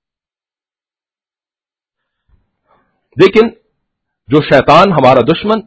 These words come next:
ازلی دشمن، جس نے قسمیں کھائی ہوئی ہیں ہمیں برباد کرنے کی، ہمیں تباہ کرنے کی،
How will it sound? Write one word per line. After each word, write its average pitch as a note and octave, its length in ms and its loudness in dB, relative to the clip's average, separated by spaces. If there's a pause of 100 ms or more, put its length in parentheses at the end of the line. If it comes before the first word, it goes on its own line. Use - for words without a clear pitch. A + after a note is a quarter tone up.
ازلی A#3 320 -2
دشمن، A3 360 -4
جس F#3+ 180 -12
نے E3 80 -4 (140)
قسمیں B3 320 -2
کھائی G3 260 0
ہوئی F3+ 120 -2
ہیں E3+ 60 -2
ہمیں D#3 240 -2 (120)
برباد A#2 340 0
کرنے E3 400 -2
کی، D3 200 -8
ہمیں C#3 140 -4
تباہ F3 280 0
کرنے E3 300 0
کی، B2+ 200 -6